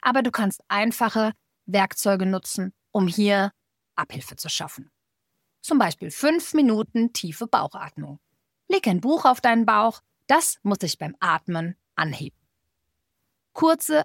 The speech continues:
alltagstaugliche Meditationen, wenn du das möchtest. Und Mini-Pausen zur Entlastung. Wichtig ist, wähle etwas, das zu dir passt. Selbst zwei bis drei Minuten am Tag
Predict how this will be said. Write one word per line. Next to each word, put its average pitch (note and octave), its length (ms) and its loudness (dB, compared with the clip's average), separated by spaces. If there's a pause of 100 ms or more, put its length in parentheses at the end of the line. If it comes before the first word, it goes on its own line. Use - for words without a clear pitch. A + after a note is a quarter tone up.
(100)
alltagstaugliche F#3 960 -4
Meditationen, A#3 800 0
wenn A3 160 2
du G#3 80 2
das G3 200 2
möchtest. F#3 540 -4 (480)
Und D#4+ 420 2
Mini-Pausen F#3 840 0
zur C#3+ 440 -6 (180)
Entlastung. D3 720 -4 (560)
Wichtig A#3+ 460 0
ist, - 400 -4 (260)
wähle D4+ 300 4
etwas, - 400 2
das - 180 -4
zu - 100 -8
dir D#3+ 140 -2
passt. - 500 -6 (140)
Selbst - 460 0
zwei A3+ 260 2
bis A3+ 180 -2
drei A3+ 200 -2
Minuten G3+ 440 0
am F#3+ 180 -4
Tag C#3 360 -10